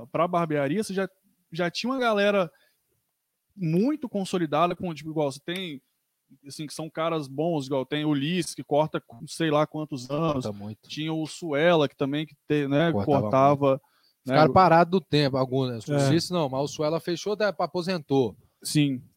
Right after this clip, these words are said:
Speaker 1: aposentou.
Speaker 2: Mas eu tenho um exemplo que eu vou te falar agora, que eu achei massa também, que é uma parada que eu vivi.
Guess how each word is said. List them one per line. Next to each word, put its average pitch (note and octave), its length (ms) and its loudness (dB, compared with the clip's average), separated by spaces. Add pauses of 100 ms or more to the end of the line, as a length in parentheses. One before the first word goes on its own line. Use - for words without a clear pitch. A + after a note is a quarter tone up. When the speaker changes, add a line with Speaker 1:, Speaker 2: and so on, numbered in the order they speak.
(120)
Speaker 1:
aposentou. A#2+ 340 4
Speaker 2:
Mas D#3+ 100 6
eu F3 100 6
tenho F#3 180 2
um G3+ 60 2
exemplo D#3+ 320 2
que E3+ 60 -2
eu D#3 40 -2
vou D#3 100 4
te - 80 -6
falar C#3+ 260 6
agora, C3+ 400 8
que - 80 2
eu C3 40 8
achei C3+ 220 2
massa C3 460 0
também, B2 340 0
que - 80 -6
é B2 40 4
uma B2 160 4
parada A#2+ 360 0
que - 80 0
eu B2+ 60 4
vivi. A#2+ 500 2